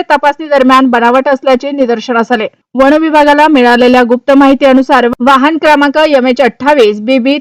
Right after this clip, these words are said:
तेवीस त्र्याऐंशी मध्ये मोठ्या प्रमाणावर कट साइज नीम, आंबा व बेरडा लाकूड बेकायदेशीररित्या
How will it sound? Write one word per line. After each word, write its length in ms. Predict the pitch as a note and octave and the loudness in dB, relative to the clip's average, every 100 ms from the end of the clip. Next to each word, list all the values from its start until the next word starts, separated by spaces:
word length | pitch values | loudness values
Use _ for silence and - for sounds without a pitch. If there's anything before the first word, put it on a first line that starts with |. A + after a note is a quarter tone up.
| - | 0
तेवीस 340 | A#3+ A#3+ B3 | 2 2 0
त्र्याऐंशी 360 | B3 A#3 A#3 C4 | 0 0 0 0
मध्ये 380 | A#3+ A#3+ A3 G3 _ - | 0 0 -2 -2 _ 0
मोठ्या 340 | B3 C4 D4 | 2 2 0
प्रमाणावर 580 | D4+ C#4+ C4+ C4+ C4+ D4 C#4+ | 0 0 2 2 2 0 0
कट 180 | B3+ C4 | -2 -2
साइज 340 | - B3+ B3+ B3 | -2 0 0 2
नीम, 320 | A#3+ A#3 G3+ - | 2 0 -2 -6
आंबा 360 | G#3+ A#3 B3 F#3+ - _ _ _ - | -2 2 2 0 -2 _ _ _ -2
व 140 | C#4 | 0
बेरडा 380 | B3+ B3 B3 C#4 | 2 2 2 2
लाकूड 440 | D4+ A#3 - B3 B3+ | 0 -2 0 0 0
बेकायदेशीररित्या 1000 | A#3 C4+ C#4+ C4 B3 C4+ A#3 A#3+ G#3+ | 0 0 0 -2 -2 -4 -4 -2 0